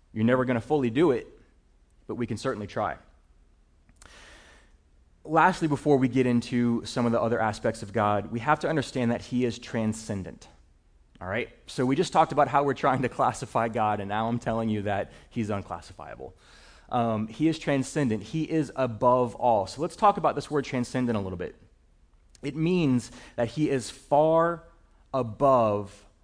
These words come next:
our existence. He is far above our reality. And I don't mean up, like he's up somewhere, um, 'cause we'll talk about that in a minute too.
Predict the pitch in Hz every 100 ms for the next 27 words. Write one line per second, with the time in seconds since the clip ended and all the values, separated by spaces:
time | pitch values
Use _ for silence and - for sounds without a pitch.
0 | _ _ 123 120 120 123 123 110 104 104
1 | - 95 - - - - - 151 143 -
2 | - - 135 147 156 151 135 107 139 127
3 | 113 107 - 120 120 117 117 113 107 101
4 | 123 120 113 156 - 151 139 131 - 113
5 | - - - 107 101 127 110 - 127 -
6 | - 101 92 73 - _ - - _ _
7 | _ 123 120 110 98 95 - 123 120 139
8 | 127 120 113 131 110 104 104 - 131 92